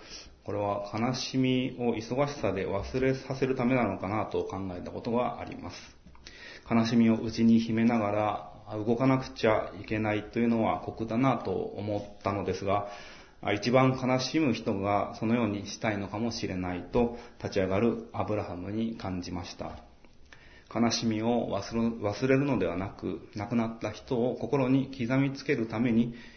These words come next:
一つ一つの行動を噛み締めながらするのかなと。お墓の土地を手に入れようと、良さそうな場所のことをその人たち、その土地の人たちに相談しています。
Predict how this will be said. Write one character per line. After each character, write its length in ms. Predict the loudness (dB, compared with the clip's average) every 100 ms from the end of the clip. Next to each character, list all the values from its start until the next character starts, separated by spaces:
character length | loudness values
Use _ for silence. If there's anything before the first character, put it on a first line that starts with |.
| -20
一 180 | -6 -6
つ 160 | -4 -8
一 200 | -4 -4
つ 80 |
の 120 | -4 -6
行 300 | -4 -4 -4
動 140 | -4
を 360 | -4 0 -2 -2
噛 80 |
み 100 | -4
締 140 | -4 -4
め 80 | -2
な 120 | -2
が 100 | -2
ら 180 | -2 -4
す 140 | -4
る 80 | -2
の 100 | -2
か 140 | -4
な 180 | -4 -4
と。 200 | -6 -12 -16 -20 -20 -20 -20 -20 -20 -20 -20 -20 -20 -6
お 120 | -2 -2
墓 200 | 0 2
の 320 | 2 0 -4
土 120 | -8
地 220 | -6 0 4
を 260 | 4 4 2
手 100 | 4
に 120 | 4
入 100 | 4
れ 60 | 4
よ 180 | 4
う 60 | 2
と、 280 | 2 0 -2 -10 -2
良 120 | 2
さ 160 | 2
そ 200 | 2 2
う 20 | 2
な 160 | 0
場 120 | -2 -2
所 120 | -2
の 100 | -4
こ 120 | -6
と 120 | -2
を 280 | 0 0 -4 -6
そ 60 |
の 160 | -4 -4
人 220 | -6 -6
た 160 | -6 -6
ち、 340 | -10 -14 -14
そ 120 | -10
の 80 | -8
土 160 | -4 -2
地 100 | 0
の 80 | -2
人 160 | -2
た 120 | -4
ち 120 | -4 -4
に 100 | -4
相 220 | -2 -2
談 200 | -4 -6
し 40 |
て 120 | -8
い 80 | -8
ま 140 | -6 -8
す。 240 | -10 -16